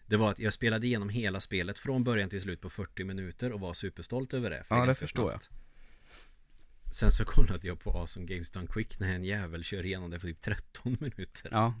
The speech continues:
Speaker 2: det är ännu mer imponerande då.
Speaker 1: Ja, det var det sjukaste jag sett.
Speaker 2: <laughs>
Speaker 1: De tricksen, jag har sett många speedruns på Metroid, men det här var ju fan helt sjukt.
Speaker 2: Ja. Jag har faktiskt inte tittat någonting i år.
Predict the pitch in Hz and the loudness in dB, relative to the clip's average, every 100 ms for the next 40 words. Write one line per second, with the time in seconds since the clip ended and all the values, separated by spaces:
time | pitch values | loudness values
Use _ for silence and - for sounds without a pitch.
0 | 107 107 113 110 104 131 123 123 110 101 | -8 -4 -2 0 0 0 0 -2 2 2
1 | 92 90 92 76 76 78 78 _ _ - | 2 0 -2 -2 -4 -6 -8 _ _ -20
2 | _ _ _ _ _ _ _ _ _ 104 | _ _ _ _ _ _ _ _ _ -2
3 | 101 110 123 113 107 95 87 85 98 - | 0 2 0 -2 -4 -6 -8 -8 -10 -12
4 | - 147 120 101 101 98 - 101 - 107 | 2 4 4 2 -4 -8 -4 -6 -4 -4
5 | 104 101 95 - 107 117 104 101 - 120 | -2 0 -2 -2 -4 -2 -2 -4 -6 -6
6 | 92 85 - 92 87 82 82 80 78 78 | -6 -12 -12 -10 -8 -10 -12 -12 -12 -6
7 | 107 123 87 80 95 80 80 80 85 73 | -6 -6 -8 -10 -12 -14 -16 -14 -14 -12
8 | - 135 - - - 92 73 - - - | -10 -10 -12 -20 -4 -2 -2 -6 -12 -20
9 | - 107 110 127 - 117 143 - - 120 | -10 2 4 4 0 -6 -10 -14 -8 -6
10 | 120 113 113 104 101 - 143 131 90 - | -6 0 2 2 0 -2 -2 -6 -10 -2
11 | 110 101 87 | 2 2 0